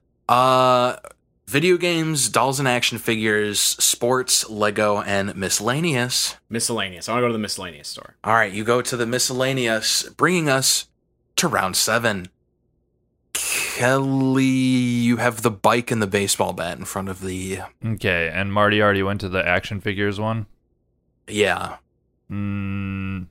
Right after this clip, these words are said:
Speaker 1: Uh, but the, but he left some stuff sitting
Speaker 3: I'll
Speaker 1: there.
Speaker 3: go to action figures.
Speaker 2: I did.
Speaker 3: I'll take my chances.
Speaker 1: Okay, you go to action figures, and then, Marty, in the miscellaneous section, you see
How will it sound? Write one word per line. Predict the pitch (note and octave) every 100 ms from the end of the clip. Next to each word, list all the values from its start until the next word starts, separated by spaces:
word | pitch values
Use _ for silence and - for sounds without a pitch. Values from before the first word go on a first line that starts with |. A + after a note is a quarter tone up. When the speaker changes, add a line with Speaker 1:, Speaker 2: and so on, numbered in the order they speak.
| _
Speaker 1:
Uh, | - A2
but |
the, | G#2+ A2+
but | G2+ A2
he | B2
left | A#2+ C3+ -
some | - A2
stuff | - G#2 -
sitting | G2+ G2
Speaker 3:
I'll | F3
Speaker 1:
there. | D#3
Speaker 3:
go | B2
to | G2+
action | F2+ - F2+
figures. | - D#2+ D#2 F2 - -
Speaker 2:
I | G2
did. | G2+ G2 F#2
Speaker 3:
I'll | A#2
take | B2 B2 -
my | F2+
chances. | - D#2+ - E2 - - _ - - _
Speaker 1:
Okay, | A#2 A#2+ B2
you | F#2+ A2+
go | B2
to | B2
action | A2+ A2+ A2+ A#2+
figures, | A#2 A#2 A2 A2+ G#2+ G#2
and | G#2+ G#2+
then, | G#2 G2+ -
Marty, | G#2+ A#2+ B2 G#2+ G2
in | A2 A#2 A#2
the | G#2+
miscellaneous | C3 D#3+ D#3 D#3+ F3 C3 G#2
section, | A2 G2 - A2+
you | G#2+ B2
see | - G#2+ F#2+ G#2+